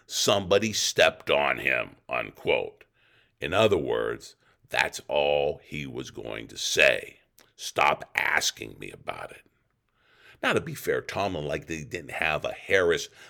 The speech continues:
Liz Frank diagnosis an hour after it happened on the field. Harris hadn't even been fully evaluated, or he, and he didn't even leave the practice field entirely.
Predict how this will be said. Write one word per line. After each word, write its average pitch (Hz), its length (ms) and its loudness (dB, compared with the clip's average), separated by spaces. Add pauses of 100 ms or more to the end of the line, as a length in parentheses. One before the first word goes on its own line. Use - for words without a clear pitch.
Liz 95 260 -2
Frank 80 460 0
diagnosis 67 920 0
an 65 140 -4
hour 76 380 2
after 67 260 -2
it - 120 -12
happened 87 380 0
on 62 120 -10
the - 80 -14
field. - 400 0 (720)
Harris 85 260 2
hadn't 101 300 -2
even 76 260 -6
been 67 160 -6
fully 95 320 -4
evaluated, 69 960 -2
or 87 200 -2
he, 73 200 -10
and 90 120 -8
he 85 80 -6
didn't 107 240 -4
even 78 200 -6
leave 90 300 -8
the - 80 -8
practice - 500 -6
field 62 300 -8
entirely. - 640 -4